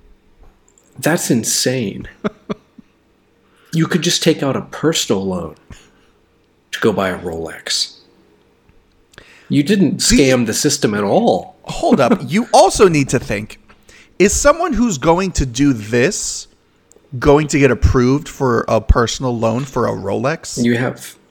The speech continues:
Speaker 1: yeah, you have a point. Um, I tried to look up, uh, headlines from my hometown,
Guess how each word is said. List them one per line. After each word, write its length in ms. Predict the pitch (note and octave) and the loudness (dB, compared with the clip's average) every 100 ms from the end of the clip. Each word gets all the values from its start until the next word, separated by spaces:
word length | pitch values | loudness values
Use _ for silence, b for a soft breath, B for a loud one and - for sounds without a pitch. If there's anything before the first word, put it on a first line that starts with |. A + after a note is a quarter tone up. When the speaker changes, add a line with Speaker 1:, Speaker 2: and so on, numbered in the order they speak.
| _ - | _ -6
Speaker 1:
yeah, 260 | A2+ A2+ A2+ | -2 0 0
you 180 | A2+ | 0
have 140 | A2+ G2+ | 0 -2
a 60 | |
point. 340 | F#2 F#2 F2 - _ _ _ b b b b b b b _ _ _ _ _ _ _ _ _ _ _ _ _ _ _ _ | -6 -8 -8 -10 _ _ _ b b b b b b b _ _ _ _ _ _ _ _ _ _ _ _ _ _ _ _
Um, 640 | C3 C3+ C3 B2+ B2 C3+ - _ _ _ - | 0 2 2 0 -2 -8 -18 _ _ _ -8
I 60 | B2 | -2
tried 200 | G3+ F#3+ | 0 0
to 40 | |
look 220 | C3 B2+ | -2 0
up, 220 | A#2+ G2 G#2 | -2 -2 -4
uh, 480 | F2+ F2 E2+ E2+ E2 A1+ G1+ - - _ _ _ _ _ | -2 -4 -8 -12 -14 -18 -20 -20 -20 _ _ _ _ _
headlines 500 | A#2 G2+ F#2+ F#2 F2+ | -4 -2 -2 -2 -4
from 280 | - F2 E2+ | -6 -6 -6
my 180 | F2 G2+ | -6 -4
hometown, 640 | G2 A2+ A#2 B2+ B2+ D#3+ | -2 -2 -2 -2 -4 -6